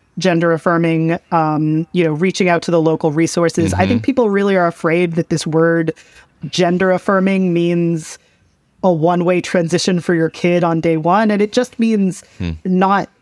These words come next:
Speaker 1: chat, like, not telling a kid they're lying or telling them they're wrong when they tell you who they are. I-, it doesn't mean kind of picking something and going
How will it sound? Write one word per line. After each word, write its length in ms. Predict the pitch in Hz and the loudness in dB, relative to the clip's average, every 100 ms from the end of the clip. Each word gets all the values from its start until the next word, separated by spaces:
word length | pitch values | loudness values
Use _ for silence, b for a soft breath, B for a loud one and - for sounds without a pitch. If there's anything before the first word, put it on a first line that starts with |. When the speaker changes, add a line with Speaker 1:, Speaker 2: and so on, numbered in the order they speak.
| _ | _
Speaker 1:
chat, 380 | - - 180 196 | -8 -4 -2 0
like, 160 | 185 175 | -2 0
not 340 | 190 208 _ | 0 -2 _
telling 420 | - - 214 208 | -16 -2 0 2
a 60 | 190 | 0
kid 240 | - 190 | -2 -2
they're 180 | 170 160 | 0 0
lying 500 | 151 165 170 165 160 | 0 0 0 0 -2
or 100 | 160 | -2
telling 320 | - 175 170 | -2 0 2
them 220 | 165 156 175 | 0 -2 -4
they're 180 | 170 156 | -4 -2
wrong 560 | 143 156 165 196 208 220 B B B | 0 2 2 2 0 -2 B B B
when 200 | 175 175 | 0 2
they 100 | 165 | 0
tell 180 | - 170 | 2 2
you 120 | 160 | 2
who 160 | 170 | 0
they 160 | 156 147 | 0 0
are. 380 | 139 - - - _ b b b b b _ _ | -4 -8 -14 -20 _ b b b b b _ _
I-, 100 | 190 - | -6 0
it 180 | 202 | 0
doesn't 300 | 196 208 202 | 2 0 0
mean 240 | 190 185 180 | 2 2 0
kind 220 | 190 180 | 0 -2
of 100 | 160 | -2
picking 300 | - 151 180 | -2 -2 -2
something 380 | - 175 175 160 | -2 -2 0 2
and 120 | 156 | 2
going 300 | 165 160 156 | 2 0 -2